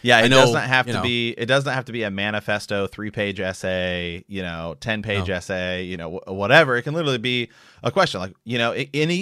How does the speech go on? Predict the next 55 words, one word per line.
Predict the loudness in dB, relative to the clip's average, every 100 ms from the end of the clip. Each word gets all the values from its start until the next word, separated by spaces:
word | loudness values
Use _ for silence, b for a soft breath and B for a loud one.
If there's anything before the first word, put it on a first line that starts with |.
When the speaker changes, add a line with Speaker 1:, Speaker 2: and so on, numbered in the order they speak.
| -2
Speaker 1:
even | -4 -4
if | -4
it's | -6
something | -6 -6 -6
that | -6 -4
you, | -4
like, | -2 -4
forgot | -6 0 2 2
about | 2 2 0 -2
or, | -4 -2 0 0 -4 _ _ _ _ _
you | -6
know, | -4
like, | -2 -2
what | 0
happens | 0 0 -2 -6
to | -6
Ned | -6 -6
Stark's | -4 -6 -6
bones? | -8 -8 -10 -18 -20 _ _ _ _ _ _ _
Great | 2 4
question. | 2 4
Speaker 2:
Yeah. | 2 0 -4 _ 0
Speaker 1:
Well, | 6 6
Speaker 2:
Great, | 6 0
yeah, | 2
Speaker 1:
one | 2
thing | 2
Speaker 2:
yeah. | 4
Speaker 1:
happens | 4 2
in | -4 -4
the |
show, | 0 2 4 2
another | 2 0
thing | -2 -4
happens | -2 -2 -4
in | -8
the | -4
books. | -2 -4 -6 -18 -6
Great | -2
Speaker 2:
Right. | 0
Speaker 1:
question. | 0 -2 -8 -14 _
So | -6 0 2 2 0 b b b
feel | -6 -4
free | -2
to | -2
send | -2 -4
us | -4 -4
any | -4 -2 -2
of |
that | -4 -4
kind | -6 -6
of |
stuff, | -2 0 2 0 -2
and, | -8 -8 -8
um, | -8 -8 -10 -12